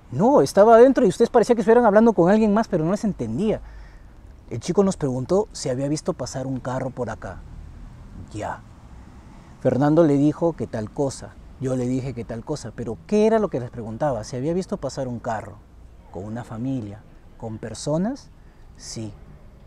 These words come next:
"Ya. Les voy a contar algo que mi padre me contó hace años. Una persona murió ahogada y el carro que supuestamente tenía que venir a verlos,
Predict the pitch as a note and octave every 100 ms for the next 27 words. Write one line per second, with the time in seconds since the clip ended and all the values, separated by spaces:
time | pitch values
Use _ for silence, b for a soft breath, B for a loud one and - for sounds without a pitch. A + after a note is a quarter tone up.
0 | - - - - - - - - - -
1 | - - - - F#2+ G2 - - - -
2 | - C3 D#3+ G3+ F#3+ D3+ D3 E3+ F#3 G3
3 | F#3+ F#3 C#3+ B2 - D3+ D#3 C#3 B2 A#2
4 | G#2 B2+ - A#2 A2+ G#2 G#2+ - - C3+
5 | C#3+ C3 - C#3+ D3 C3 A#2 A#2+ B2+ A#2+
6 | B2 A#2 C#3 - - - - - - -
7 | - - - - C#3 A#2+ A2+ - E3 D3+
8 | A#2+ A#2 B2 C3+ C#3 C#3+ C3+ C3+ A#2 G#2+
9 | A2 A#2 B2 A2+ A2 A2+ A2+ A#2 A#2 D3
10 | - -